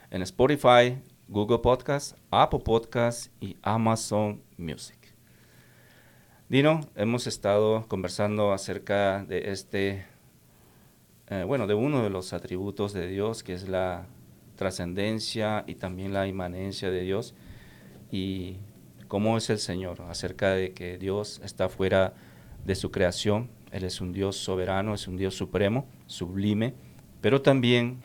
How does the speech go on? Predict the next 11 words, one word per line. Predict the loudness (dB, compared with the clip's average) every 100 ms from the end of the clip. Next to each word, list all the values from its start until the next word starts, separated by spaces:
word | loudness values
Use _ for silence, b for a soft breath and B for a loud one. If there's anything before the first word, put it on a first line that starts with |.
| -16 -10
está | -4 6 6 6 2
cerca | -6 0 0 0 2 4 4 -2
de | -10
su | -8 -10
pueblo. | -6 -4 -4 -8 -20 -20 -20 -20 -20 -20 -10 0
Y | 2 4 2 0 -2
tenemos | 2 4 4 2
que | 0 2 4 4
entender | 0 2 2 6 8 8 2 -6 B B -10
o |
comprender | -6 -4 -2 -2 2 2 2